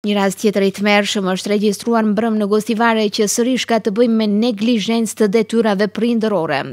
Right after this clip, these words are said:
Konkretisht, bëhet fjalë për një fëmijë të mitur që u gjet duke fjetur i vetëm në një ulse të parkut të qytetit.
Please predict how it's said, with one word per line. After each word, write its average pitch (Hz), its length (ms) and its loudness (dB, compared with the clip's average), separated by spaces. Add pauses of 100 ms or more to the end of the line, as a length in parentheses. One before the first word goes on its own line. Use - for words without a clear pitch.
(160)
Konkretisht, 160 640 -6
bëhet 185 160 0
fjalë 208 300 0
për 208 160 -2
një 196 160 -4
fëmijë 208 260 -2
të 220 80 2
mitur 220 400 0
që - 400 -8
u 226 80 0
gjet 269 220 2
duke 247 180 4
fjetur 240 480 -2
i 233 80 0
vetëm 247 560 0 (140)
në 254 80 0 (160)
një 233 220 -2 (200)
ulse 226 380 -2
të 214 100 -2
parkut 175 460 -4
të 143 100 -6
qytetit. - 640 -8